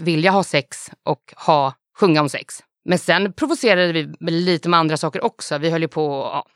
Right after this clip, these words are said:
vi vevade åt lite olika håll, men folk blev, <laughs> kan jag säga, eh, folk blev väldigt...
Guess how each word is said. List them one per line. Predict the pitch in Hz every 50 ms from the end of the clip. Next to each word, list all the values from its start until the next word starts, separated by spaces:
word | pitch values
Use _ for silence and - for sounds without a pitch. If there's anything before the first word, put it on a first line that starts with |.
| _ _
vi | - 320
vevade | 285 339 277 226 190 208 202
åt | 180
lite | 202 175 185
olika | - 196 180 170 - 175
håll, | 156 262 320 185 139 139
men | 151 170 190
folk | - 294 247 - -
blev, | 185 185 185 190 -
<laughs> | - - 190 - - - 381 294 -
kan | - - 247
jag | 226 220
säga, | - - 226 202 - - 156 - - - - - - _ - 131 - _
eh, | - - 196 196 196 190 180 180 180 - - - - - - _
folk | - 294 302 - -
blev | - 214 208 202 185
väldigt... | 202 190 175 165 170 165 160